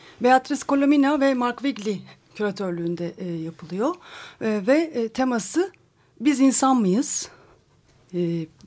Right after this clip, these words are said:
belki binlerce senelik tasarım tarihi üzerinden gidiyor. E, bu, e,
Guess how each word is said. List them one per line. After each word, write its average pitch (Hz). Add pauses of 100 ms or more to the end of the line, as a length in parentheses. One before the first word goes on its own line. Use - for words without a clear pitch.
(240)
belki 185
binlerce 185
senelik 185 (320)
tasarım 233 (140)
tarihi 196
üzerinden 175 (440)
gidiyor. 196 (320)
E, 226
bu, 392 (200)
e, 240